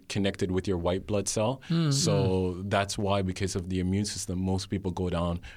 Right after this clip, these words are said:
Speaker 1: really quick. So it's almost like cancer of, like, similar to the blood, but lymphoma,
Speaker 2: But
Speaker 1: but
Speaker 2: ly-, yeah, so the
Speaker 1: connected with that,
Speaker 2: lymph.
Speaker 1: with the white
Speaker 2: Yeah.
Speaker 1: blood cells. And,
Speaker 2: 'Cause the
Speaker 1: and
Speaker 2: lymph has
Speaker 1: so
Speaker 2: got a
Speaker 1: it's
Speaker 2: lot
Speaker 1: like
Speaker 2: to do with obviously keeping the body pure and filtering
Speaker 1: Yes.
Speaker 2: out the toxins
Speaker 1: Yeah,
Speaker 2: and so forth,
Speaker 1: yeah.
Speaker 2: and moving
Speaker 1: So
Speaker 2: it
Speaker 1: if
Speaker 2: on
Speaker 1: that
Speaker 2: later.
Speaker 1: is
Speaker 2: Yeah.
Speaker 1: not good,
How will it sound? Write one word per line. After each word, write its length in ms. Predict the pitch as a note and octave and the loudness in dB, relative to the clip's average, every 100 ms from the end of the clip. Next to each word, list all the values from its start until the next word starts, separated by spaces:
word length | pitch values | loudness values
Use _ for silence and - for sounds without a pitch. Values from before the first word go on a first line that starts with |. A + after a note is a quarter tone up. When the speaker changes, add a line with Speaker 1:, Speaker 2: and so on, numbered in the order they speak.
| - | -2
Speaker 1:
really 300 | F#2+ F#2 F2 | 0 2 0
quick. 420 | - G2 F2+ - | -2 -2 -2 -4
So 160 | - F#2 | -4 -2
it's 120 | - | -2
almost 340 | A2+ A2+ A2 | 0 2 2
like 120 | G2+ - | 0 -2
cancer 500 | F#2+ G2 G2 F#2+ F2 | 0 0 0 0 0
of, 220 | D#2+ - | -2 -4
like, 340 | E2 E2 E2 - - - | -4 -2 -4 -8 -12 -4
similar 400 | - C#3 C#3 C3 | 2 4 4 2
to 140 | - | 2
the 100 | A#2 | 0
blood, 280 | G2+ G#2+ G#2 | 2 2 2
but 200 | G#2 E2+ | 0 -2
lymphoma, 640 | G2 G2 G2 A2 G#2+ A2 | -2 -2 0 0 2 2
Speaker 2:
But 160 | F3 F3 | 0 2
Speaker 1:
but 40 | |
Speaker 2:
ly-, 120 | D#3 G#2+ - | 2 4 4
yeah, 160 | A2+ A#2+ | 4 4
so 60 | C#3+ | 4
the 100 | C#3+ | 4
Speaker 1:
connected 40 | B2 | 4
with 200 | D3+ B2+ | 4 6
that, 120 | A#2+ | 4
Speaker 2:
lymph. 80 | A2+ | 4
Speaker 1:
with 120 | A2 | 4
the 80 | A2 | 4
white 300 | G#2 A2 A2+ | 4 4 2
Speaker 2:
Yeah. 140 | B2 | 2
Speaker 1:
blood 200 | A2 G#2+ - | 4 4 4
cells. 340 | A#2 A#2 A2 | 4 2 2
And, 140 | F#2+ G2 - | -2 -4 -2
Speaker 2:
'Cause 80 | B2+ | 2
the 60 | C3 | 4
Speaker 1:
and 40 | |
Speaker 2:
lymph 120 | D3+ | 4
has 80 | C#3+ | 4
Speaker 1:
so 60 | C#3+ | 4
Speaker 2:
got 60 | |
a 40 | C3 | 6
Speaker 1:
it's 60 | |
Speaker 2:
lot 60 | C#3 | 4
Speaker 1:
like 60 | - | 2
Speaker 2:
to 60 | |
do 180 | A2 B2+ | 2 4
with 140 | B2 B2 | 4 4
obviously 300 | A2 - - | 2 2 0
keeping 260 | C3+ A#2+ | 0 2
the 60 | G#2+ | 2
body 260 | A2 A2 | 4 2
pure 480 | A2+ A2+ A2+ A2+ A2 | 2 2 4 4 4
and 220 | A2 G2 | 2 0
filtering 360 | A#2+ B2 F2+ A2 | 2 2 4 4
Speaker 1:
Yes. 60 | A2 | 2
Speaker 2:
out 40 | G2 | 2
the 40 | |
toxins 540 | - G#2 - A2+ G#2 | 0 0 2 2 4
Speaker 1:
Yeah, 80 | A2+ | 4
Speaker 2:
and 80 | F2+ | 4
so 160 | - A2+ | 2 2
forth, 100 | B2 A2+ | 2 0
Speaker 1:
yeah. 40 | E2+ | 0
Speaker 2:
and 100 | A2 | 0
moving 120 | A2 | 2
Speaker 1:
So 200 | G#2+ B2+ | 4 4
Speaker 2:
it 40 | A#2+ | 4
Speaker 1:
if 60 | |
Speaker 2:
on 60 | G#2+ | 4
Speaker 1:
that 140 | A2+ B2+ | 4 4
Speaker 2:
later. 120 | B2+ | 4
Speaker 1:
is 180 | A#2 - | 2 2
Speaker 2:
Yeah. 80 | |
Speaker 1:
not 280 | A#2 A2+ A2 | 2 2 2
good, 400 | G#2+ A2 D3 D3 | 2 4 2 -2